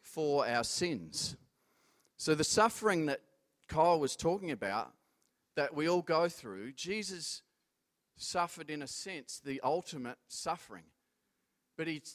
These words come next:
he suffered because of love. There was a motivation that, that took him through that suffering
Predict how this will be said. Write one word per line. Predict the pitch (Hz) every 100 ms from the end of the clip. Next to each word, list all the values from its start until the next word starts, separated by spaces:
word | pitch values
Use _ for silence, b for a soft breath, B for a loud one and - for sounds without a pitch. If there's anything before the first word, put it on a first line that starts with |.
| -
he | 147
suffered | 120 - 220 262 - 110 120
because | 139 - - 185 143 120 127 - - _ _ _ _ _ _ _ _ _ -
of | 143 135 110 _
love. | 127 151 147 87 - -
There | 139
was | 139
a | 139
motivation | 151 185 185 143 143 160 - 117 87 _ _ _ _ _ _ _ _ -
that, | 139 139 - _ _ 131
that | 135 -
took | - 220
him | 202 175
through | - - 170 202 208
that | 156 -
suffering | - 170 160 110 107 110